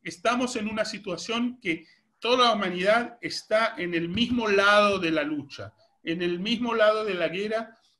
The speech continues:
y no importa si, eh, son ciudadanos de países árabes o ciudadanos de países, eh, europeos o africanos y, y otros países,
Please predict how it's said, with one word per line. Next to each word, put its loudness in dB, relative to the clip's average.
y -8
no -6
importa -2
si, -8
eh, -4
son -6
ciudadanos -2
de 2
países -2
árabes -2
o -12
ciudadanos -4
de -2
países, -4
eh, -2
europeos 0
o 0
africanos -2
y, -8
y -2
otros -4
países, -4